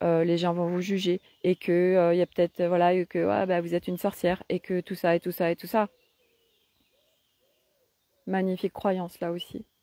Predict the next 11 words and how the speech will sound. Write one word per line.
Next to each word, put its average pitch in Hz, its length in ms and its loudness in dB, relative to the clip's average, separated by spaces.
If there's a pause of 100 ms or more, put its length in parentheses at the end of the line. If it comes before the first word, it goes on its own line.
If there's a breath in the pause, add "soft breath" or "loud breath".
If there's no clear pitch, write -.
(760)
Et 185 60 -6
magnifique 185 360 -2
croyance 190 380 -2
aussi 190 200 -6
qu'on 180 180 -4
a 170 60 -2
besoin 175 240 -4
de 175 60 -6
protocole 180 560 -4 (400 soft breath)
pour, 180 360 0 (460)
euh, 180 400 0